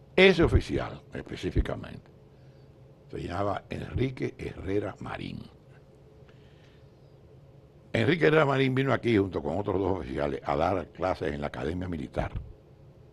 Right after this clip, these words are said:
en lo que hoy es Batalla de las Carreras. Y ahí se hizo amigo de varios, varias personas. Entre otros,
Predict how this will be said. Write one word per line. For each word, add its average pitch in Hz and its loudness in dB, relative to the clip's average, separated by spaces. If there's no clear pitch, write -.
en 67 -10
lo 69 -4
que 67 -6
hoy 87 2
es 98 2
Batalla 98 0
de 95 -2
las 87 -6
Carreras. - -6
Y 92 2
ahí 120 8
se 135 10
hizo 127 4
amigo 113 4
de 95 2
varios, 113 2
varias 92 -2
personas. - -2
Entre 113 4
otros, 127 6